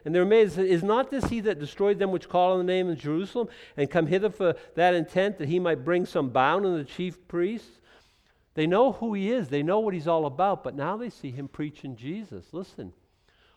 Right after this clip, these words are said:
who you were is the platform for who you've become.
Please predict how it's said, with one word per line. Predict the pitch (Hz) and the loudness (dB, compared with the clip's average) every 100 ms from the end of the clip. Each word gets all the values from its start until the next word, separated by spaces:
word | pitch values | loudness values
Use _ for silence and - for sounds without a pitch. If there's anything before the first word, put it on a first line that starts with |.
| _ | _
who | - 233 | -8 -6
you | 190 | -4
were | 151 214 208 131 120 - _ _ | -2 0 2 0 -4 -10 _ _
is | 160 151 | -2 -2
the | - 120 | -6 -20
platform | - 185 196 170 - 123 101 104 101 _ _ _ _ | -4 0 0 -2 -8 -6 -6 -8 -14 _ _ _ _
for | 135 | -6
who | 165 175 | -4 -4
you've | 139 104 | -6 -10
become. | 107 - 180 170 85 | -14 -8 -6 -6 -8